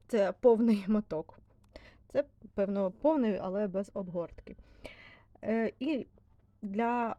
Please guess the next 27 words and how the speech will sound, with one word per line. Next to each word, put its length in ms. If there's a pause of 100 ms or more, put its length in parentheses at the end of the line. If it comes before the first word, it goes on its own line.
(100)
одягу 500
гарно, 480
але 360
я 120
все 200
ж 120
таки 200
спробувала 680 (140)
тут 380
десь 340
ось 280 (420)
зробити 680
кільце 580
мігурумі, 640
і, 140
в 60 (100)
принципі, 680 (440)
нормально 600
йде. 320 (300)
Я 120
так, 160 (100)
трошки. 460 (840)
Навіть 340
затягується 760
кільце 600 (280)
нормально 580
абсолютно. 680